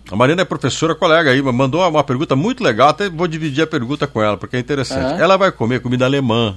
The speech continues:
Speaker 1: agora, nesse fim de
Speaker 2: Opa,
Speaker 1: semana.
Speaker 2: boa, adoro.
Speaker 1: Um marreco, com aquele que vem com maçã, purê e tal.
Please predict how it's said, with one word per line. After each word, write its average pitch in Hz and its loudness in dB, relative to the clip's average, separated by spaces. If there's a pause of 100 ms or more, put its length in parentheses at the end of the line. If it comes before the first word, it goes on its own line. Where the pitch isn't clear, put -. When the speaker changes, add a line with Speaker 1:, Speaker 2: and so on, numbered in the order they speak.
Speaker 1:
agora, 82 0 (280)
nesse 92 -6
fim 104 -6
de 104 -4
Speaker 2:
Opa, 131 -2
Speaker 1:
semana. 113 4
Speaker 2:
boa, 110 2
adoro. 113 2 (120)
Speaker 1:
Um 107 -6
marreco, 110 0 (120)
com 85 -14
aquele 101 -4
que - -10
vem 92 -4
com 92 -10
maçã, 95 -4
purê 90 -6
e 78 -8
tal. 110 -2